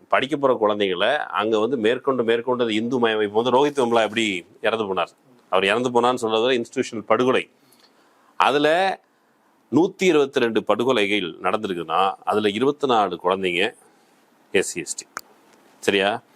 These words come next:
ஜனவரி இரு, ரெண்டாயிரத்தி இருபத்தி மூணுல மட்டும் ரீசெண்டா ஏழு தலித் குழந்தைங்க இறந்து போயிருக்கிறாங்க. ஓ பி சிக்கள் வந்து இறந்தது அப்படின்னு சொன்னா, சென்ட்ரல் யூனிவர்சிட்டியில பதினாலு பேர், சென்ட்ரல் யூனிவர்சிட்டியில,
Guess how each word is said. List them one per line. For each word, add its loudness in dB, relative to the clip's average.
ஜனவரி 2
இரு, 2
ரெண்டாயிரத்தி 2
இருபத்தி 0
மூணுல 2
மட்டும் -2
ரீசெண்டா 0
ஏழு 2
தலித் 0
குழந்தைங்க 0
இறந்து 0
போயிருக்கிறாங்க. -6
ஓ 4
பி 4
சிக்கள் 0
வந்து 2
இறந்தது 0
அப்படின்னு -4
சொன்னா, -2
சென்ட்ரல் -2
யூனிவர்சிட்டியில -4
பதினாலு 2
பேர், 2
சென்ட்ரல் -2
யூனிவர்சிட்டியில, -2